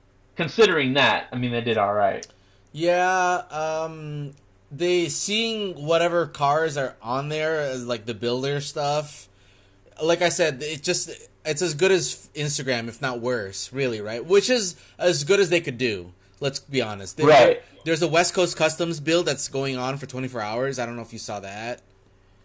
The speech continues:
Speaker 1: I was looking at that for a while.
Speaker 2: Yeah.
Speaker 1: Um, I was looking at that. They, they had major audio issues to start.
Speaker 2: Okay.
Speaker 1: They had, yeah, I don't know if you were watching it in the morning, like, before ten A M.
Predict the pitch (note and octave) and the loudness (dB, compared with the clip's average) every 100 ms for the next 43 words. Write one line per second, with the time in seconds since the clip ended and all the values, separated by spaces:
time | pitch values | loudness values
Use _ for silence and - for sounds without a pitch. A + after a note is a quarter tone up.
0 | - C3+ D3+ D#3 E3 D3 C#3+ C3 C3+ - | 4 6 6 6 4 4 4 8 6 8
1 | C#3 B2 A#2+ A#2 B2+ C3 - _ B2+ C3 | 4 8 8 10 8 4 -4 _ 4 8
2 | B2+ B2+ C#3+ D3+ D#3+ D#3 D3 D3 C#3 C3+ | 8 8 6 6 4 0 4 6 4 4
3 | E3+ - C3 D3+ F#3 D#3 C3 C3+ C#3 D3 | 2 2 2 4 8 6 6 2 4 6
4 | D3 C3 C3+ A#2 B2 A#2+ A2+ A2+ A2 A#2 | 6 6 4 6 6 6 4 2 0 -2
5 | G#2+ - - B2 G#2+ G2+ - _ _ B2+ | -10 -14 0 4 4 2 -8 _ _ -4
6 | C3+ C3+ A2+ A2 - C3+ C3+ B2 A2+ - | -2 -2 -4 -6 -2 2 6 6 6 -4
7 | - _ D3 C3+ C3+ D#3 D#3+ D#3 D#3+ C#3 | -18 _ -2 2 6 6 6 6 6 8
8 | C#3 D3 D3+ C3 B2+ A2+ B2+ D3 C3 A2 | 6 6 2 -2 -4 -2 2 2 2 0
9 | A2+ G#2+ - A#2 B2+ A#2+ - B2 A#2 A#2+ | -2 -6 -4 -2 2 2 2 0 2 2
10 | B2 C#3 | 2 -2